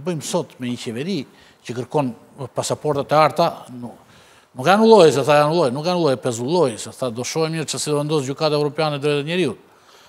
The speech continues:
Ë, një qeveri që thotë që do, do vazhdojnë të lejohen kapitalet e, e pista të vinë në Shqipëri me ligjin për amnistia fiskale. Një qeveri që krijon vetëm burime për krimin. Dhe në qoftë se dhe vazhdon të ndërtohet tu, dhe as, askush nuk merret në pastrimin e parave.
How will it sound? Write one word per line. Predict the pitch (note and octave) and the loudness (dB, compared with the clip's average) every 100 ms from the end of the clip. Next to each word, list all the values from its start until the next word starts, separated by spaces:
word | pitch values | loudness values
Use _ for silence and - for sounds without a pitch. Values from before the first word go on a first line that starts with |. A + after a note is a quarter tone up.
| _ _ _ - | _ _ _ -4
Ë, | B2 A#2 - - - | -2 -2 -6 -10 -8
një | C3+ | -6
qeveri | C#3 C3 C#3 D#3+ | -2 0 0 -2
që | D3 | -6
thotë | - E3 - | -2 -2 -2
që | D3+ | 0
do, | D3 C#3 | 0 0
do | C3+ | 0
vazhdojnë | C3 A#2+ E3+ G#3 | 0 2 4 4
të | G#3 | 6
lejohen | A3+ A3+ G3+ | 8 8 6
kapitalet | G3+ G3 G#3 G3 F#3 F3+ | 0 4 6 6 4 2
e, | F3 E3+ E3 D#3+ | 4 2 2 -2
e | |
pista | - F#3 - D#3 D3 | 0 0 4 4 4
të | D3 | 0
vinë | D#3 | 0
në | B2 | 0
Shqipëri | C#3+ D#3 D#3 C3+ - - | -4 0 0 0 -4 -10
me | C#3+ C#3+ | -4 -2
ligjin | D3+ C3+ | -2 0
për | C#3 | 0
amnistia | C#3 - B2+ | 0 -4 -4
fiskale. | B2 - B2 A#2 G2+ - - - | -4 0 0 0 -8 -20 -20 -16
Një | A#2 | -10
qeveri | C3 D#3 D#3+ | -6 -6 -6
që | C3+ | -10
krijon | C3+ E3 D3+ | -6 -6 -4
vetëm | C#3 D3 B2+ | -6 -8 -10
burime | A#2+ C3+ D#3+ B2+ B2+ | -8 -8 -6 -8 -10
për | - | -14
krimin. | A#2 G2 E2 _ _ _ _ - | -16 -16 -20 _ _ _ _ -18
Dhe | A2 | -10
në | - | -8
qoftë | C3+ | -4
se | D3+ - C3+ | -4 -4 -4
dhe | B2 | -4
vazhdon | B2 G#2+ F3 D#3+ | -4 -2 -2 -2
të | E3+ | -4
ndërtohet | D3+ F3 E3+ C#3+ - | -2 4 4 2 0
tu, | C#3 A#2+ - - - _ | 0 -2 -8 -20 -20 _
dhe | B2+ C3 C3 | -6 -2 -2
as, | - - | -2 -4
askush | - - E3 | -4 -4 -4
nuk | F3+ E3+ | -2 4
merret | G3 F#3 | 4 4
në | E3+ | 2
pastrimin | E3 E3 D#3 | 2 0 2
e | |
parave. | C#3 B2 G#2+ F#2+ | 2 2 0 -8